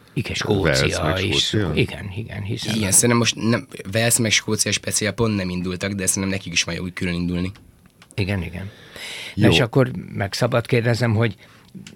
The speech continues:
Speaker 1: hát ugye a hallgatókat informálnunk kell, hogy milyen, eh, kérdések vannak.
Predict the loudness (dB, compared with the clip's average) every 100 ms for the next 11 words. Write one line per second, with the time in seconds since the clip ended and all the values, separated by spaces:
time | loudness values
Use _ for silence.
0 | -20 -16 -6 -2 -2 -2 0 2 2 2
1 | -2 -6 -8 -8 -4 -4 -4 -8 -6 -6
2 | -4 -4 -4 -4 -6 0 0 0 0 0
3 | 2 2 0 -2 -6 0 2 2 0 0
4 | -2 -2 -2 -2